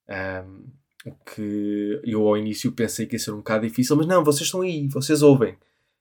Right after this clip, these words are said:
Ah, e, e pelos números parece ser mais do que os meus pais. Pelo menos mais algumas pessoas. Ah, mas eu, eu queria agradecer imenso ao, ao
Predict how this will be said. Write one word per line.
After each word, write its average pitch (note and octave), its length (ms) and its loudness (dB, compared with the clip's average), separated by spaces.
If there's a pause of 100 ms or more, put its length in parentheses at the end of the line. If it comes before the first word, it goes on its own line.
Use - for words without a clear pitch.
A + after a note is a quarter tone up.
(120)
Ah, G2+ 240 -4
e, G#2+ 540 -4
e A#2+ 40 -2
pelos C3+ 360 0
números C#3 320 6
parece C#3+ 320 0
ser C3+ 220 2
mais C3+ 320 4
do - 80 -12
que - 120 -12
os C3 80 -4
meus C#3 200 0
pais. G#2 440 -2 (1040)
Pelo G#2 140 -4
menos A2+ 440 -2 (460)
mais A2+ 180 2
algumas A#2 380 4
pessoas. - 580 -4 (560)
Ah, A2+ 460 6
mas C#3+ 160 10
eu, D3+ 180 6
eu C#3+ 140 8
queria C#3 180 10
agradecer B2+ 380 2
imenso B2 380 2
ao, G#2+ 360 0
ao G#2 200 -4